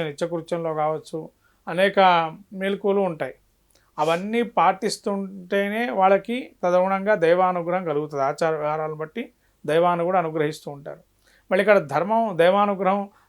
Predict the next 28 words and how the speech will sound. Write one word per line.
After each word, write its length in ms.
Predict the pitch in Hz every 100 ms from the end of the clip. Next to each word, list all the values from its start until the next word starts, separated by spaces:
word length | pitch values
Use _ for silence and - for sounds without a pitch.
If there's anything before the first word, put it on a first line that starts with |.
| -
రావటానికి 500 | 160 185 196 190 185 190
కదా 140 | 190 180
ధర్మం 260 | 156 165 190
కూడా 100 | 190 175
పాటిస్తే 280 | 170 170 -
కదా 140 | 180 160
అనుగ్రహించేది 680 | 160 170 165 170 165 160 160
అని 80 | 156 143
అంటే, 200 | 143 226 - _ _ _ _ _ _
అయితే 180 | 147 180
ఇప్పుడు 180 | 190 180
అక్కడ 160 | 170 185 165
కాలమానం 540 | 151 175 208 208 208 196
ఏంటంటే, 340 | 180 165 160 165
ఇక్కడ 160 | 180 180
కూడా 160 | 160 131 175 226 _ _ _
వాళ్ళ 160 | 156 170 175
పెళ్ళిళ్ళు 340 | 180 214 220 208
కొంత 160 | 190 190
ఉన్నాయండి. 440 | 185 190 165 139 131 _
కొన్ని 200 | 170 170 170
పెళ్ళిళ్ళలో 420 | 180 202 208 165 160 196 - _ _ _ _ _ _ - - - 151
తెలంగాణలో 560 | 165 196 196 196 196 165
చూడండి, 400 | 156 151 131 131 _ _ _ _ -
కొన్ని 160 | 165 165
పెళ్ళిళ్ళ 260 | 175 190 202 190
వ్యవహారాలకు 460 | 180 175 190 180 170
వస్తే 200 | -